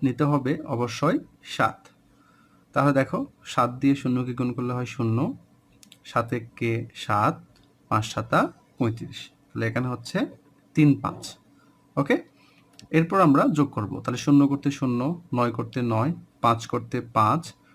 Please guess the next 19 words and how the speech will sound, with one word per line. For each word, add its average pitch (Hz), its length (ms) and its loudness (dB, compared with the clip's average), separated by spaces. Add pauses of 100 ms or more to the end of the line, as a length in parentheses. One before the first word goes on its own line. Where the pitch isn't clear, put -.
(140)
সাত 113 320 0
চার 123 340 0
এগারো, 117 480 2 (220)
পাঁচ 113 400 -2 (580)
হাতে 113 300 -2
থাকে 131 420 -6
এক, 120 340 0
তাহলে 117 240 -4
পাঁচ 117 240 2
আর 123 60 0
হাতে 117 200 -4
রাখে 117 280 -4
ছয়, 131 380 0 (160)
তিন 117 200 0
করতে 113 300 -6
তিন। - 320 -4 (1700)
ওকে, 90 240 -4 (280)
আমাদের 139 320 4
তাহলে, 151 360 0